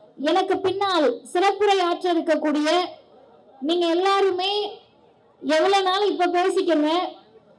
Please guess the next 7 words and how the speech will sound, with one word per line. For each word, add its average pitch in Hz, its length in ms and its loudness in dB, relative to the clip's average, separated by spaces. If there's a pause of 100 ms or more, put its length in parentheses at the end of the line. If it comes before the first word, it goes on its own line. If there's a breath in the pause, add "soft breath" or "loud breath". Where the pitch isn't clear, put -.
(160)
அவர் 349 340 0
பேச 392 380 0
ஆரம்பித்த 359 520 0
பிறகு 330 320 0
நீங்கள் 320 300 0
பேச 349 320 0
முடியாது. 302 560 0